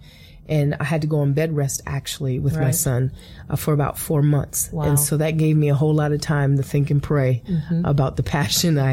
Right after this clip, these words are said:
Speaker 1: had.
Speaker 2: Right.
Speaker 1: Yeah.
Speaker 2: Wow, wow. Well, you, you said something that really, um, resonated, and I think people need to hear it. In the choice. So you had an unction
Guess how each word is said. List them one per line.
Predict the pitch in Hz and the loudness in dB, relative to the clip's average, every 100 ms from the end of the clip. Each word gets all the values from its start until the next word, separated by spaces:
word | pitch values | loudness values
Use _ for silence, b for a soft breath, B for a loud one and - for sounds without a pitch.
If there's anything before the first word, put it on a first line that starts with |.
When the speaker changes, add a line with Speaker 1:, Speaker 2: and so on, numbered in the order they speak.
| 131 | 0
Speaker 1:
had. | - - 147 - 160 | -4 -8 -10 -10 -6
Speaker 2:
Right. | 160 165 151 | -4 -2 -4
Speaker 1:
Yeah. | - | -4
Speaker 2:
Wow, | 156 165 160 147 | -2 0 0 0
wow. | 151 156 147 B B B | 0 -2 -4 B B B
Well, | 190 190 | -2 0
you, | 202 | -2
you | 196 233 | -2 -4
said | 226 233 220 | -4 -4 -4
something | - 185 185 165 | -4 -6 -4 -2
that | 151 143 | 0 0
really, | 151 165 156 143 156 | 0 0 2 0 -2
um, | - 151 151 143 143 - - - - - - | -2 0 0 0 -2 -6 -14 -18 -16 -12 -4
resonated, | 151 165 151 139 117 107 - 123 - | 0 0 0 0 2 0 -2 -4 -4
and | 156 143 | 0 0
I | 139 | 0
think | 165 151 | 0 -2
people | - 175 160 | -2 -2 0
need | 156 143 | 0 0
to | 139 | -2
hear | 147 151 | 0 0
it. | 131 - - - - - B B B B B B - - | 0 -4 -10 -18 -18 -16 B B B B B B -8 -2
In | 190 190 | 2 2
the | 160 | 0
choice. | - 190 143 131 - | 0 0 0 -2 -4
So | - 175 151 147 143 | -4 0 0 0 0
you | 127 156 185 247 220 175 170 170 - | 0 2 2 2 2 2 2 0 0
had | 160 170 156 147 - - | 0 2 2 0 -4 -6
an | 147 | -4
unction | 156 175 - 156 170 | -2 -2 0 0 0